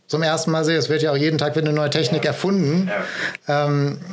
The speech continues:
Speaker 1: es ist immer wieder neue Details, die dazukommen. Also man ist nie fertig. So Jiu-Jitsu ist einfach
Speaker 2: Mhm.
Speaker 1: unendlich.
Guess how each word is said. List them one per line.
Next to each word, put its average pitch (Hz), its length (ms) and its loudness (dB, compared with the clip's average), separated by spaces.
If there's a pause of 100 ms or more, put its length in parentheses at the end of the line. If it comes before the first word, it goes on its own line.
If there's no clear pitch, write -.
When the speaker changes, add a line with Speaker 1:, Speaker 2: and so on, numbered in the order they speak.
(760)
Speaker 1:
es 143 120 2
ist 147 340 0
immer 175 300 2
wieder 170 260 2
neue 160 220 0
Details, 151 480 0
die 165 80 0
dazukommen. 160 640 0
Also 139 240 2
man 143 160 0
ist 165 180 0
nie 165 160 2
fertig. 160 600 0
So 117 160 0
Jiu-Jitsu 120 380 0
ist 143 120 2
einfach 135 260 -2
Speaker 2:
Mhm. 95 100 -4
Speaker 1:
unendlich. 160 760 0